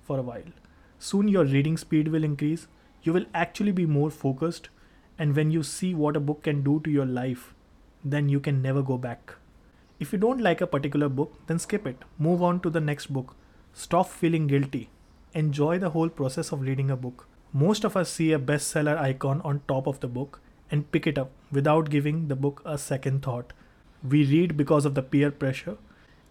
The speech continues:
and, you know, we start hating the process of reading, and that's why we give up on reading altogether. So therefore, go on to internet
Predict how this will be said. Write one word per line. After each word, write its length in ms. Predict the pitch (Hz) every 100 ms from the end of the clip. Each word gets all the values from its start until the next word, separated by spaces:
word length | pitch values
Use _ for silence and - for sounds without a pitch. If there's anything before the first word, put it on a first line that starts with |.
| -
and, 320 | 151 147 139 - -
you 120 | 156
know, 220 | 220 240 -
we 200 | 151 160
start 360 | 160 - 214 -
hating 500 | - 147 160 170 185
the 80 | 190
process 400 | - 147 - 151
of 140 | 160
reading, 360 | 139 135 139 135 - - - -
and 120 | 143
that's 240 | 143 151 -
why 200 | 165 160
we 280 | 151 156 - - -
give 180 | 156 175
up 160 | 170
on 180 | 151 147
reading 380 | 135 147 139 123 - - -
altogether. 580 | 147 143 135 127 123 131 - - - - - -
So 160 | - 143
therefore, 400 | 151 180 170 185 - -
go 140 | 139 170
on 260 | 185 180
to 160 | 175 175
internet 480 | 143 139 139 170